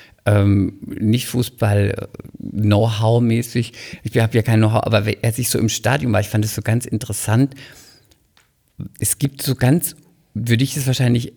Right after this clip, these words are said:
tot-, entweder normal oder du siehst es gar nicht mehr. Es gibt so ganz unterschiedliche so Fußball-Fangruppen,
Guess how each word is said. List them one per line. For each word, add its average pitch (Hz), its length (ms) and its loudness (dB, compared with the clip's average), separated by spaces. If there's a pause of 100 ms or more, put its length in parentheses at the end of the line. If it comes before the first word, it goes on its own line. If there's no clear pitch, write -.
tot-, 117 220 -2
entweder 117 360 2
normal 101 640 0
oder 151 200 0
du 139 80 0
siehst 143 280 -2
es - 160 -6
gar 95 140 2
nicht 101 120 0
mehr. 101 100 0
Es - 120 -4
gibt - 180 -8
so - 80 -4
ganz 131 340 0 (120)
unterschiedliche 135 1200 2 (720)
so - 420 0 (260)
Fußball-Fangruppen, - 2000 -2